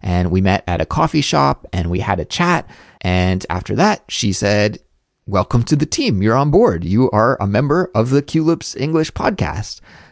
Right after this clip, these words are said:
So amazing. From that point on, I was a part of the Culips family. Now, I didn't start as a podcast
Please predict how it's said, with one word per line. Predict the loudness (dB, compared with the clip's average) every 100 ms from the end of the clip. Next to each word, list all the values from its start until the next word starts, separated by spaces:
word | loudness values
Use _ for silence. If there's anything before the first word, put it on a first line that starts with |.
| _
So | 0 2 4 2 -2
amazing. | -2 0 0 -2
From | -2 0
that | 0 0 _ _
point | -4 -2 -2
on, | -2 -2 -2 -4 -8
I | -2
was | 0 0 -2
a | -10
part | -6 -2 0 -2
of | -4 -4
the |
Culips | -6 -4 -2 -2 -4 -10
family. | -6 -4 -4 -6 -12 -18 -20 -20 -6
Now, | -2 0
I | 2
didn't | 2 0 -2
start | -2 0 2 0 0
as | 0 2 0 -6
a |
podcast | -8 -2 -2 -2 -2 -2 -4